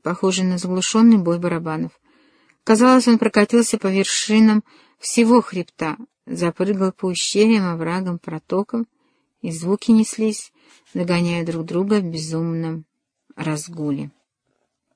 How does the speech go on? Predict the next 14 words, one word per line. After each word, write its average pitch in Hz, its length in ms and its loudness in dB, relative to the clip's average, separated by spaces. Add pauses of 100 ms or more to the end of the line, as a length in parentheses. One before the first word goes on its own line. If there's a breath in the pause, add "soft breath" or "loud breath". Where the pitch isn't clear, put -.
(760)
«Это 196 300 0
гром». 156 340 -2 (320)
Несси 180 340 -4
вся 156 260 -8
дрожала. 143 540 -8
«Слышишь? 226 600 -2 (160)
Точно 208 340 -4
пушки - 380 -6
палят». 156 380 -10 (760 soft breath)
«Он 277 300 8
далеко», — 220 640 4
утешала 170 460 -4
ее 165 220 -4
Мэри. 160 380 -6